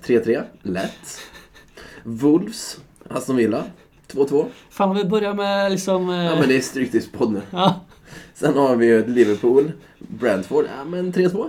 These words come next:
Speaker 2: Det, det är ett mål, en måltipspodd
Speaker 1: Ja,
Speaker 2: där.
Speaker 1: det är det. Jag
Speaker 2: Ja.
Speaker 1: gör måltipsen.
Speaker 2: Ja.
Speaker 1: Newcastle, eh, nu är söndag, sjutton trettio. Newcastle, As-, Arsenal. Nej, två två, tänker jag. West Ham, Manchester United.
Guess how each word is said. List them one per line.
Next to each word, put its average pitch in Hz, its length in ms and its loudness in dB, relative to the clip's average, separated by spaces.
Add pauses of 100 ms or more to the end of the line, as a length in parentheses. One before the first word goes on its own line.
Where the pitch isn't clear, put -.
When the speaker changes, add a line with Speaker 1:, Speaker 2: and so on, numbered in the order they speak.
(120)
Speaker 2:
Det, 175 260 -2
det 170 100 0
är 175 40 0
ett 156 60 0
mål, 170 340 0
en 165 120 -2
måltipspodd 170 840 -2
Speaker 1:
Ja, - 120 4
Speaker 2:
där. 143 60 2
Speaker 1:
det 160 80 6
är 107 100 0
det. 90 60 -2
Jag 101 160 -2
Speaker 2:
Ja. 107 100 2
Speaker 1:
gör 104 140 0
måltipsen. 92 560 -2
Speaker 2:
Ja. 233 140 -2 (640)
Speaker 1:
Newcastle, 147 1040 6
eh, 127 140 2
nu 180 120 10
är 175 40 8
söndag, 127 380 4
sjutton 131 280 0
trettio. 113 360 0
Newcastle, 113 640 2 (140)
As-, - 300 -8 (180)
Arsenal. 120 360 -2 (580)
Nej, - 160 -14 (180)
två 180 200 0
två, 185 220 2 (300)
tänker 147 320 -4
jag. 233 160 -4 (480)
West 170 300 2
Ham, 139 160 4
Manchester 139 420 2
United. 135 380 2